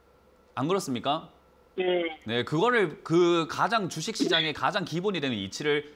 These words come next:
Speaker 1: 절대로 잊지 마세요. 그래야 시청자님이 앞으로 평생 행복하게 주식을 할 수 있습니다. 그래서 저는 이거는 지금 당장에요.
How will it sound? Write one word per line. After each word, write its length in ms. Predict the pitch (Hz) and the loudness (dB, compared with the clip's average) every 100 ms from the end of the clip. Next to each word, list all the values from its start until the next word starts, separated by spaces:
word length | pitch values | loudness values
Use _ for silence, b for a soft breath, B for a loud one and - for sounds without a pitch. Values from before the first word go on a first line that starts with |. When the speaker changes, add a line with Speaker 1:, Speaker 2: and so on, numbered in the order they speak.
| - | -14
Speaker 1:
절대로 440 | - 180 190 226 | 0 0 2 0
잊지 240 | 123 110 151 | 0 -2 -4
마세요. 400 | 90 95 104 101 | -4 -2 -4 -2
그래야 240 | 135 180 | -2 -2
시청자님이 540 | - 147 170 170 147 120 | -2 -6 -6 -4 0 0
앞으로 540 | 135 139 131 165 165 B | 0 0 2 2 -2 B
평생 320 | - 202 202 | -8 -6 -4
행복하게 520 | 175 160 185 190 220 147 | -4 -2 -4 -2 -2 -2
주식을 340 | 123 135 101 | -6 -4 -2
할 100 | 90 | -4
수 80 | 90 | -6
있습니다. 520 | 82 87 80 76 73 B B B | -12 -10 -6 -6 -6 B B B
그래서 180 | - 131 | -8 0
저는 160 | 180 190 | 0 2
이거는 640 | 180 196 196 175 151 98 | 0 0 2 2 2 0
지금 280 | 92 139 180 | -2 -4 -2
당장에요. 760 | 135 107 123 151 139 156 98 | -4 -2 0 0 0 2 0